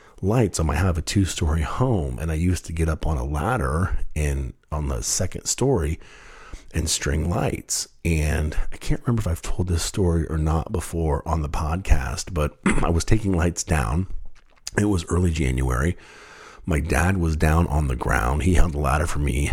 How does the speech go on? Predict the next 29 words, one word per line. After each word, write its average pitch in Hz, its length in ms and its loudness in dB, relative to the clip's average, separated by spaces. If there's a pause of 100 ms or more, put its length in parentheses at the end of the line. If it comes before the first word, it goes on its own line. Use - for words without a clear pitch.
(100)
I - 80 0
have 82 160 4
a, 69 180 -4
a 73 160 2
garage 78 680 2
roof 67 360 0
that's, - 200 -4
like, 73 120 -4
a 65 80 -2
first 76 400 -2
story, 65 440 -2
and 65 80 -4
then, 64 260 -6
and 67 140 -4
then 60 80 -4
I 65 100 -4
get 69 200 -2
up 78 120 -4
on 71 80 -2
top 71 220 -2
of 71 60 -4
that 73 340 -2
to 76 80 -8
go 69 220 0
up 67 140 -4
to - 80 -18
the - 120 -8
second - 400 -2
story 58 540 -6